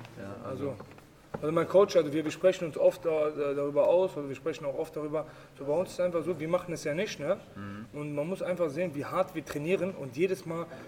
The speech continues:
Speaker 2: du hast Muskelkater beim Training, du bist demotiviert, dann fehlt das Vitamin D, also du merkst einfach, die Vitamine im Körper fehlen, die Elektrolyte, die du gar nicht aufladen kannst in einem Tag, die fehlen dir einfach, weil du trainierst einen Tag hart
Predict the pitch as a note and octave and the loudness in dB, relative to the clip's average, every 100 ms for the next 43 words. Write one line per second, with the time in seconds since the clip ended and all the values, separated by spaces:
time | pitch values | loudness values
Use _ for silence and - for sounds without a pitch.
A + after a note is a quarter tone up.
0 | - C3+ - D#3+ E3+ D#3+ - D3+ D3 D3 | -8 -8 -4 -4 -2 -4 -2 -2 -2 -6
1 | C#3 D#3 D#3 C#3+ C3+ C#3 B2 F3 F3 - | -4 -6 -4 -6 -6 -6 2 2 2 -4
2 | D3 D#3 D3+ - - C#3+ C3+ F3+ E3+ C#3 | -2 -2 -2 -8 -10 -6 2 4 4 0
3 | C#3 D3+ D3 B2+ F3+ D#3+ C#3+ C#3+ D#3 G3 | -4 -4 -4 6 8 8 4 -2 2 4
4 | F#3+ F3+ D#3 C#3 D3+ E3 F#3+ E3+ F3 D#3+ | 4 0 -2 -4 -4 -2 -2 0 0 0
5 | C#3+ D#3+ C#3+ D#3 D3 - - - D3 C#3+ | -2 -6 -4 -4 -4 -8 -14 -6 -4 -4
6 | - E3+ G#3+ E3+ D#3+ D3+ F3 - - G#3+ | -4 -4 -2 -4 -6 4 4 4 4 4
7 | - E3+ D3+ F3 - E3 D3 F#3 E3+ - | 6 4 4 -4 -4 -6 0 2 0 -2
8 | E3+ D#3+ D#3+ F3+ A3 F#3 D3+ C3+ A#2 - | -2 -2 -2 -2 0 2 0 -2 -6 -10
9 | - C#3+ D3+ - - C#3+ - E3+ G3 - | -4 0 0 -2 -12 -12 -4 2 2 2
10 | E3+ G3 F#3+ D#3+ E3 A3+ - | 0 0 0 -2 2 0 0